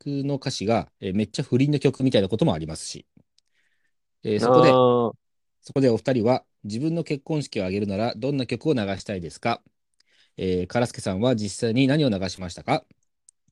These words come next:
Speaker 1: えー、寄せてあげる、大義ハッピーなソングば、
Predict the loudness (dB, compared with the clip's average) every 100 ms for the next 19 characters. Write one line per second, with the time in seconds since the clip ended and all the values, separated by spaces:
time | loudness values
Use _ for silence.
0 | _ _ _ _ -10 -8 -8 -6 -2 2
1 | 2 4 4 6 4 2 -2 -6 -4 -2
2 | -2 -2 -6 -2 -2 -2 -4 -4 -2 -2